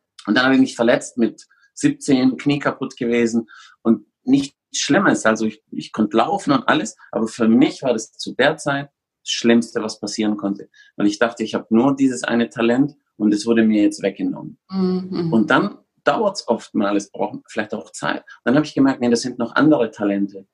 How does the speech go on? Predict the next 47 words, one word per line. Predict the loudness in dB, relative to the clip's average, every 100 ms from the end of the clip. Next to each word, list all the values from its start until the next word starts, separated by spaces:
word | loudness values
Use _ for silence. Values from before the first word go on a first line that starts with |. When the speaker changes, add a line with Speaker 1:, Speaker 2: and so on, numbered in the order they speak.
| _ _ _ _ -6
Speaker 1:
Und | -6 -2
dann | 0 0
frage | 2 0 0
ich | 2
mich | 2
jetzt | 2 -6 -8
zurückblickend, | -2 0 0 -2 -2 0
selbst | 0 0 0
wenn |
ich | -2
jetzt | -2 -4
noch | -4 -2
Fußball | -4 -2 -2
schaue, | 0 0
kommt | 0
ab | 0 0
und | 0
zu | 2
eine | 2
gewisse | 2 0 0
Melancholie | 0 2 0 -2 -2 -2 0
hoch. | -2 -4 _ _ _
Aber | -2 -2
ich | -2
weiß, | 0 2 2 0 -6
dass | -8 -6
eine | 0 0
Entwicklung | 0 0 0 0 -2 -2
als | -4 -10
Fußballprofi | -10 -10 -8 -10 -4 -2 -2 -6 -14 _
nicht | -4 -4 0
meine | 2 4 2 -2
gewesen | -2 2 2 2 0
wäre. | 2 2 0 -14 _ _ _ _ _ _ -6
Speaker 2:
Mhm. | -4 -2
Speaker 1:
Ich | -4
hätte | -4
mich | -2 -2
als | -4
Person | -2 0 2 2
anders | 2 0 0
entwickelt. | -2 -2 -2 -2 -4 -12 -20
Ich | -6 -2
hätte | -2
Speaker 2:
Mhm. | -2
Speaker 1:
auch | -2
nicht | -2 -2 -6